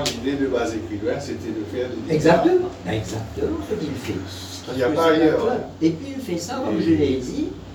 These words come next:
Speaker 2: c'est, j'en ai parlé dans, dans ma livre, dans l'Express, je l'ai dit que c'est bénévole. Parce qu'en ce moment, tout est, c'est monnayé, tout. Alors que là, c'est bénévole, il n'y a rien du tout. C'est un lieu et ça à disposition, les gens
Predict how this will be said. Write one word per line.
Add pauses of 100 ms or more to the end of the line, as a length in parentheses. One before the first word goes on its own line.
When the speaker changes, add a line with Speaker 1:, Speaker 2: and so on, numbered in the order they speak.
(200)
Speaker 2:
c'est, (240)
j'en
ai
parlé
dans,
dans
ma
livre,
dans
l'Express, (100)
je
l'ai
dit (100)
que
c'est (160)
bénévole. (580)
Parce
qu'en
ce
moment, (100)
tout
est,
c'est
monnayé, (800)
tout. (260)
Alors
que
là,
c'est
bénévole,
il
n'y
a
rien
du
tout. (500)
C'est
un (200)
lieu (760)
et
ça
à
disposition,
les
gens